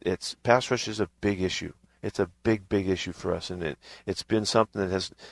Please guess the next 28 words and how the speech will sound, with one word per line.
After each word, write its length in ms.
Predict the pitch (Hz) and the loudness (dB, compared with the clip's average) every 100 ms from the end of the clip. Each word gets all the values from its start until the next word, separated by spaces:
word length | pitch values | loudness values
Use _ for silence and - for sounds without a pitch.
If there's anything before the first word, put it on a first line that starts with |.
| - | -14
it's, 220 | - - | -10 -6
uh, 140 | - 78 - 50 | -4 -4 -6 -10
it 120 | 62 | -8
hasn't 400 | - 117 117 101 | -2 0 -2 2
been 120 | 107 | 2
a 60 | 95 | 2
formidable 520 | - 110 104 98 90 | 2 4 4 2 -2
part. 300 | - 117 104 - - - | 6 8 8 2 -14 -8
And 140 | 98 | 0
what 180 | 104 - | 2 4
that 180 | 107 110 | 4 4
means 320 | 127 131 101 | -2 0 0
is 180 | 98 - - - | 0 -2 -8 -2
we're 100 | 98 | 4
not 180 | 104 | 4
getting 200 | 117 143 | 6 2
to 40 | 110 | 2
the 80 | - | 0
quarterback 420 | 117 113 107 - | 4 6 6 4
enough 220 | 104 101 | -2 -4
to 80 | - | -6
cause 280 | - 107 104 | 2 4 4
the 80 | - | 0
problems 340 | 113 107 98 | 4 4 4
that 160 | 90 - | -4 0
quarterbacks 480 | 110 104 95 - | 2 4 2 0
give 220 | 92 110 95 | 2 4 6
us 240 | 82 - | 4 0